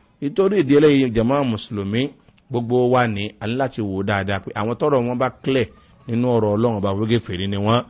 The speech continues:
àwa náà gbọ́dọ̀ gbà pé gèfèrí ni wọ́n, a sì gbọ́dọ̀ dáùtù nínú ọ̀rọ̀ wọn. Ọlọ́run ọba Subhanahu wa Ta'ala ń sọ fún wa nínú Al-Quran, Suratul Bayyinah,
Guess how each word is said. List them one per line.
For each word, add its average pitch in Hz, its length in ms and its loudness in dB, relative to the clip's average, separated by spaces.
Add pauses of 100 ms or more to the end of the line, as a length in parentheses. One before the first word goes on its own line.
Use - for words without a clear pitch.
(200)
àwa 90 220 -4
náà 117 200 2
gbọ́dọ̀ 92 220 0
gbà 90 120 -2
pé 104 160 0
gèfèrí 98 360 0
ni 95 100 -2
wọ́n, 95 260 -4
a 101 160 2
sì 101 120 -8
gbọ́dọ̀ 95 300 0
dáùtù 120 280 2
nínú 98 260 -6 (180)
ọ̀rọ̀ 92 220 -4 (100)
wọn. 92 100 -6 (380)
Ọlọ́run 185 160 8
ọba 156 140 6
Subhanahu 147 360 4
wa 127 80 6
Ta'ala 135 220 6
ń 113 40 0
sọ 123 160 0
fún 123 120 0
wa 120 60 2
nínú 123 240 0
Al-Quran, 113 440 0
Suratul 139 380 2
Bayyinah, 127 480 4